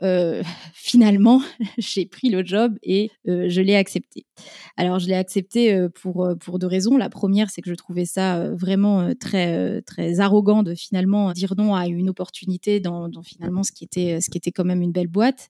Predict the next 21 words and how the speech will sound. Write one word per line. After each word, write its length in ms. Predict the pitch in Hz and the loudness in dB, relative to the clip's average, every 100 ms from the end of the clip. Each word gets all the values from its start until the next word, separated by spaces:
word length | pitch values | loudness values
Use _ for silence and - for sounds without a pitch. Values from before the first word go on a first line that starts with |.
| - | -4
Et 100 | 220 | -4
puis, 180 | - 269 | 0 2
la 120 | 247 | 2
deuxième 320 | 214 208 220 220 | 2 2 2 0
chose, 300 | - 285 277 | 0 -2 -2
c'est 160 | - | -4
qu'en 200 | - 196 | -4 -4
fait, 260 | 190 254 254 | -4 -4 -2
mon, 300 | 196 185 180 | -2 -2 -2
mon 260 | 170 170 175 | -2 -4 -6
entretien 400 | - 190 - 247 | -8 -8 -4 -4
s'est 140 | 190 | -4
fait 160 | 214 196 | -4 -4
dans, 140 | 175 | -4
au 120 | 170 | -6
siège 260 | 170 190 175 | -8 -8 -8
européen 420 | 170 185 254 311 | -10 -6 -2 -2
qui 140 | - 185 | -4 -8
était 160 | - | -4
à 60 | 180 | -4
Genève 440 | 175 185 226 262 | -2 -2 0 0